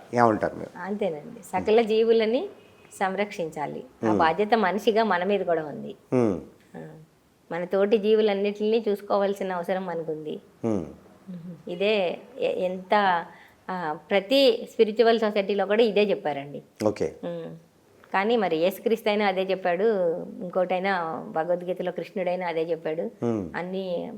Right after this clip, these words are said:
Speaker 2: సం-, బాగా నీ తోటి వాళ్ళని అన్నిటినీ చూసుకోమని చెప్పాడు.
Speaker 1: మ్మ్.
Speaker 2: కానీ మనం దానికి వ్యతిరేకంగా వెళ్తున్నాము.
Speaker 1: మ్మ్. అంటే చాలామంది ఏమంటారంటే కనుక ఈ మాంసాహారం ఎక్కువ తింటే కనుక మళ్ళీ మద్యం కూడా సేవిస్తూ ఉంటారు.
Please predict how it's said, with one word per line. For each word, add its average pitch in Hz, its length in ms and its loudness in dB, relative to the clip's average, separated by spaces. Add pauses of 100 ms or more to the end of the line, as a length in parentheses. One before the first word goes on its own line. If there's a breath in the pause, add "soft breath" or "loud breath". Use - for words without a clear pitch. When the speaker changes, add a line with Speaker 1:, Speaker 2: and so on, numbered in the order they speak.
(120)
Speaker 2:
సం-, 165 180 -6
బాగా 170 480 2
నీ 190 140 -2
తోటి 190 300 0
వాళ్ళని 185 300 2
అన్నిటినీ 175 460 -6
చూసుకోమని 165 460 -8
చెప్పాడు. 156 320 -4
Speaker 1:
మ్మ్. 110 480 -4 (100)
Speaker 2:
కానీ 196 180 0
మనం 196 340 -2
దానికి 190 320 0
వ్యతిరేకంగా 170 560 0
వెళ్తున్నాము. 143 880 -10
Speaker 1:
మ్మ్. 95 220 0 (480)
అంటే 156 240 2
చాలామంది 127 400 4
ఏమంటారంటే 107 580 -2
కనుక 92 480 -6 (320 soft breath)
ఈ 104 40 -2
మాంసాహారం 117 580 0
ఎక్కువ 110 240 -2
తింటే 110 300 0
కనుక 101 300 -2
మళ్ళీ 110 300 2
మద్యం 104 340 2
కూడా 120 120 8
సేవిస్తూ 107 480 0
ఉంటారు. 78 340 -4